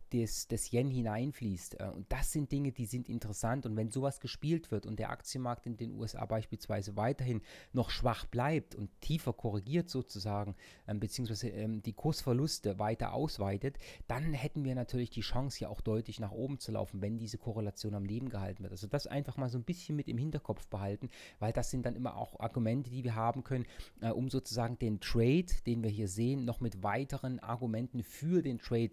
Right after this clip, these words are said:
äh, zu be-, zu beleuchten beziehungsweise zu unterfüttern. Und je mehr Argumente es für einen Trade gibt und je mehr wir sehen, dass der Markt diese Argumente auch spielt,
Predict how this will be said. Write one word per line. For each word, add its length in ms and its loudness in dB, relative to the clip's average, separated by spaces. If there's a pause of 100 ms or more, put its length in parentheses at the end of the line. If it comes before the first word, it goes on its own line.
äh, 280 -4
zu 140 0
be-, 300 2
zu 140 -8
beleuchten 480 4
beziehungsweise 420 -2
zu 160 -6
unterfüttern. 500 -2
Und 140 -6
je 140 2 (300)
mehr 380 6
Argumente 500 0
es 140 -4
für 140 0
einen 220 2
Trade 240 2
gibt 380 0
und 160 -4
je 80 6
mehr 240 6
wir 100 6
sehen, 260 4
dass 140 0
der 120 0
Markt 300 -2
diese 200 -4
Argumente 460 0
auch 100 -2
spielt, 260 -2